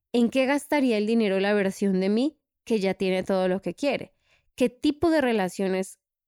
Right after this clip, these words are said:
mantendría, sostendría y por qué tipo de relaciones lucharía la versión de mí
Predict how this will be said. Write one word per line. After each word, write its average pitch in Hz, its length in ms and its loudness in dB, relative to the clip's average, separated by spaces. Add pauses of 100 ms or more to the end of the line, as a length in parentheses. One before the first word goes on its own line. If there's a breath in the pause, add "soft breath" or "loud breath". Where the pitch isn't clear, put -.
(140)
mantendría, 208 1080 0
sostendría 202 960 -2 (240)
y 220 360 -2
por 196 160 -2
qué 202 120 -2
tipo 214 240 -2
de 233 60 2
relaciones 202 480 -2
lucharía 214 680 -2 (380 soft breath)
la 233 260 2
versión 202 480 0
de 196 120 0
mí 233 260 -2